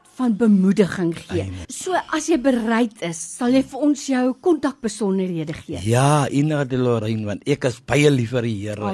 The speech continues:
Speaker 2: Ek kan
Speaker 1: Amen.
Speaker 2: mense bemoedig met sy woord en ek kan vir hulle raad gee, maar die Here is die een wat die werk doen. Ons mens kan nie. Dan is my to-, kontaknommer is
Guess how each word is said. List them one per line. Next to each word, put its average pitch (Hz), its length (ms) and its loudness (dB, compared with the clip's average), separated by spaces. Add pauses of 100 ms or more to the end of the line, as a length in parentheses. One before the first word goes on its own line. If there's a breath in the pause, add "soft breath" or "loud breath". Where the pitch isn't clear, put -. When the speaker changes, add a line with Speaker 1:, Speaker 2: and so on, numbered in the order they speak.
Speaker 2:
Ek 190 80 -2
kan 123 140 0
Speaker 1:
Amen. 113 140 0
Speaker 2:
mense 113 200 -6
bemoedig 113 520 0
met 151 140 2
sy 131 100 0
woord 156 380 4 (380 loud breath)
en 135 140 2
ek 123 60 -2
kan 123 200 -2
vir 113 120 -6
hulle 92 300 -4
raad 175 400 6
gee, 147 300 2 (440 soft breath)
maar 104 140 -2
die 98 180 -2
Here 170 300 10
is 151 120 4
die 131 140 -2
een 123 80 0
wat 110 120 -2
die 107 140 -4
werk 92 420 -2
doen. 87 260 -8 (180)
Ons 123 300 2
mens 104 360 -4
kan 110 200 -2
nie. 87 200 -6 (400 loud breath)
Dan 131 180 2
is 147 80 4
my 135 120 6 (140)
to-, 131 120 2
kontaknommer 127 920 2
is - 140 -8